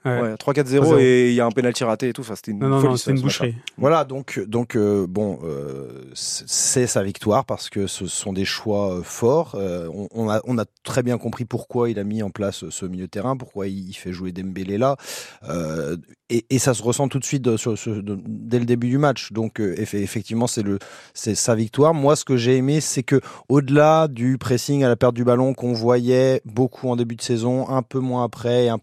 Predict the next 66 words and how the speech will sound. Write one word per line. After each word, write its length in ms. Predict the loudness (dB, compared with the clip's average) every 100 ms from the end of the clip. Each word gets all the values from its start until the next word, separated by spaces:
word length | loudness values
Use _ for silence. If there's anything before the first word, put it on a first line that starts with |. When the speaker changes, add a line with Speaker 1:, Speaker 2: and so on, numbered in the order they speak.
| _
Speaker 3:
peu, 200 | -18 -14
et 200 | -12 -12
un 100 | -10
petit 180 | -12 -8
peu 100 | -6
de 60 | -4
retour 260 | -4 -4
ces 100 | -4
derniers 260 | 0 0 0
temps, 180 | 0 -2 -6 -20 -20 -20
je 100 | -20
trouve 160 | -12 -4
que, 80 | 0 2
ouais, 300 | 4 2 2
là, 160 | 2
je, 260 | 2 2 2
je 120 | 0
commence 380 | 0 2 2 2
à 60 | 0
sentir 480 | 0 -2 0 0
ce 80 | 0
qu'il 160 | -4 -2
veut 160 | 2
mettre 240 | 4 2 2
en 80 | 2
place. 340 | 4 4 4
Je 140 | 0
trouve 300 | -4 -2 -4
que 120 | 0 0
c'est 200 | 0 -4
plus, 360 | -2 0 0 0 -8 -14 -12 -8
euh, 100 | -6
c'est 160 | -6
plus 140 | -6 -2
du 160 | 2
handball 580 | 4 4 4 4 4 2
où 60 | 0
on 80 |
fait, 340 | -4 -2 -2 -2
voilà, 300 | -2 -2 -2
on 60 | -6
fait 120 | -10
tourner 220 | -4 -2
le 60 | 0
ballon 240 | 0 0
latéralement 680 | -2 0 0 2 2 2 2
sans 300 | 0 -4 -4
aucune 360 | -4 -2 -2
réelle 400 | 0 0 2 2
idée. 420 | 0 -2 0 2 2
Là, 180 | 2
il 60 | 2
y 40 |
a 40 | 0
des 160 | -2
jou-, 220 | -4 -6 -6
des 120 | -8
joueurs 260 | -2 0 0
qui 160 | -4
viennent 240 | -8 -4 -4
dans 100 | -4
l'entrejeu. 480 | -6 -6 -4 0 0
Il 80 |
y 40 | 0
a 40 |
des, 200 | -2 -4